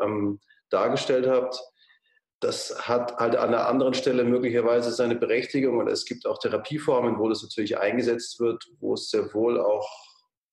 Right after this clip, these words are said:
ich will jetzt gar nicht sagen, ob's, äh, evidenzbasierend oder nachweisbar ist, aber wo es, äh, wo es auf jeden Fall sinnvoll ist. Und, und ich auch schon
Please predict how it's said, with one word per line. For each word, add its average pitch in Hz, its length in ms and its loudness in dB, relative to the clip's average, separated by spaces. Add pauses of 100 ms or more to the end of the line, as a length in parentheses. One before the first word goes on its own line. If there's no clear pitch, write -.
(1040)
ich 104 140 -8
will 135 80 2
jetzt 135 160 -4
gar 123 100 4
nicht 120 120 2
sagen, 117 340 2
ob's, - 400 -2
äh, 104 320 4
evidenzbasierend 110 720 0
oder 104 160 2
nachweisbar 110 600 0
ist, 107 160 0
aber 104 160 2
wo 98 100 0
es, - 220 -6
äh, 101 180 0
wo 101 140 0
es 98 60 -2
auf 95 140 -2
jeden 98 180 -6
Fall 92 120 -4
sinnvoll 98 460 -6
ist. - 100 -8
Und, 95 260 -8 (200)
und 101 300 -8
ich - 280 -8
auch 107 260 -2
schon 107 520 -4